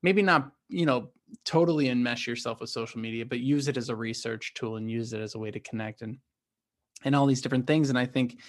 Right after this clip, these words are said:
you know, it's, it's easier if you come from the world of marketing to, like, be like, "Okay, I get it. I have to brand myself."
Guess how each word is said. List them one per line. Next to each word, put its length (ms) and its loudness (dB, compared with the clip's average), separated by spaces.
you 60 2
know, 120 4
it's, 220 -6
it's 180 0
easier 400 2
if 100 0
you 80 2
come 200 2
from 140 0
the 60 0
world 280 0
of 100 -6
marketing 580 0
to, 140 -8
like, 300 -6
be 100 0
like, 160 0
"Okay, 400 2
I 120 4
get 260 0
it. 120 -2
I 100 -4
have 140 -6
to 60 -10
brand 340 -8
myself." 520 -10